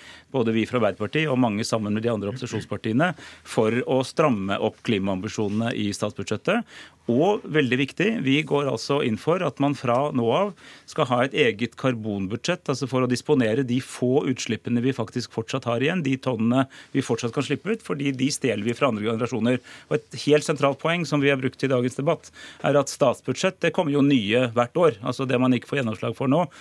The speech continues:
kan man prøve seg igjen på neste år. Men, men karbonbudsjettet, det er endelig. Så vi bruker opp utslippene for alle kommende generasjoner, og derfor er ikke dette bare én viktig sak, det er den viktigste saken for vår generasjon og alle generasjoner som kommer.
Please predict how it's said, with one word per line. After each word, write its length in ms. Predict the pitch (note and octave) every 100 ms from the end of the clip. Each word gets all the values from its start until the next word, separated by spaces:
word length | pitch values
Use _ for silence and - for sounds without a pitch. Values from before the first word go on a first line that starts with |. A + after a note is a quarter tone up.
| -
kan 140 | -
man 100 | E3
prøve 240 | E3+ C3 A2
seg 140 | A#2+
igjen 140 | A#2 A2+
på 100 | D3
neste 240 | B2 A2
år. 160 | A2+ A2 - - - C#3+
Men, 240 | C#3+ C#3+
men 220 | C#3+ C3+ C3+
karbonbudsjettet, 1000 | D3 A#2+ A2+ G#2+ C#3+ - B2 - F#3+ C3+
det 100 | C3+
er 100 | D#3
endelig. 380 | D3 G2 A#2 D#3 _ - -
Så 160 | D3
vi 80 | C#3+
bruker 400 | D3+ C#3 - A2
opp 160 | C3 D#3
utslippene 480 | C3 - G#2+ A#2 -
for 160 | D3+
alle 240 | C3+ A2 A#2+
kommende 320 | C#3 G#2+ G#2+
generasjoner, 560 | A2+ C3+ B2 C#3 F3+
og 100 | D3+ C3+
derfor 240 | - C#3+
er 80 | B2+
ikke 160 | A#2+ D#3+
dette 220 | C#3+ C3
bare 340 | C3+ G#2+ C3 - - - -
én 160 | A#2+ B2 C#3
viktig 260 | - B2+
sak, 240 | E3+ G3 -
det 140 | C3+
er 100 | B2 G2 A#2
den 160 | C#3 D3
viktigste 340 | C3+ G#2+ C3
saken 380 | B2+ A#2+ - F3+
for 240 | - C3 B2+ B2+ B2
vår 160 | A2
generasjon 540 | A2 A#2 A#2 D#3+ G#3 - D#3+
og 80 | -
alle 220 | D#3 A2
generasjoner 460 | A2 A#2+ B2 G#2 G#2
som 80 | A#2+
kommer. 240 | G#2+